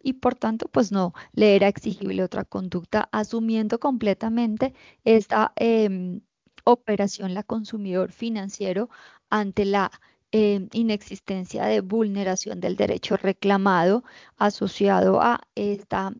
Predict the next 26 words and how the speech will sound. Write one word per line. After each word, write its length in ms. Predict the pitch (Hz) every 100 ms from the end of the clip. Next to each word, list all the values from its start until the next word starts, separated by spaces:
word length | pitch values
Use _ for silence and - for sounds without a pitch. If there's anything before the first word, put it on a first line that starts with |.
| -
circunstancia. 840 | 220 - - - - - - - _ _ _ _ _ _ -
Se 120 | -
deniega 720 | 277 277 277 277 269 285 330 -
el 160 | 285
hecho 220 | 247 -
exclusivo 540 | 240 - 294 - 226 220
de 100 | 277
la 160 | 262
víctima 340 | 208 - 233 285
en 60 |
la 120 | 269 -
causación 600 | 220 208 208 208 190 -
de 220 | 208 214
ambas, 440 | 208 214 214 226 -
eh, 160 | 226
circunstancias 920 | 220 240 214 202 - 196 190 190 202 -
en 160 | 214
el 120 | 208
marco 340 | 196 196 196 -
de 60 |
la 160 | - 110
responsabilidad, 880 | - 107 - 101 - 101 95 269 339
por 140 | 247
lo 100 | 196
ya 260 | 214 196 -
expuesto, 840 | - - - 277 233 - - 339